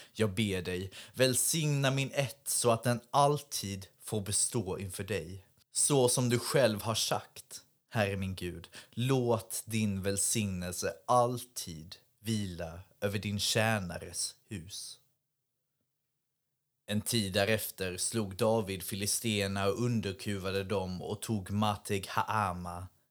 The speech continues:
ifrån dem. Också moabiterna besegrade han. Han lät dem lägga sig på marken bredvid varandra och mätte sedan med ett rep ut två längder som han lät döda och en längd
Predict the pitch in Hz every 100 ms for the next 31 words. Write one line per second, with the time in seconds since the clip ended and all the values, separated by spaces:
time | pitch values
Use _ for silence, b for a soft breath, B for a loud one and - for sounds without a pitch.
0 | - 90 - 95 - 95 98 92 - _
1 | _ _ _ _ _ B B B 135 -
2 | 117 110 110 107 107 117 107 - 98 101
3 | 98 110 - 113 95 98 90 92 90 92
4 | 98 b b b b 101 104 113 110 98
5 | - 101 95 98 107 101 101 98 95 104
6 | 110 107 98 90 101 101 98 101 107 98
7 | 92 92 90 92 90 92 92 - - 107
8 | 110 110 127 127 - 104 - 123 113 98
9 | 98 98 98 117 117 107 95 117 104 98
10 | - - - 123 107 104 113 120 107 90
11 | 90 90 95 b b b - 95 92 90
12 | 92 - 101 98 92 87 90 - 123 107
13 | 110 113 87 87 85 82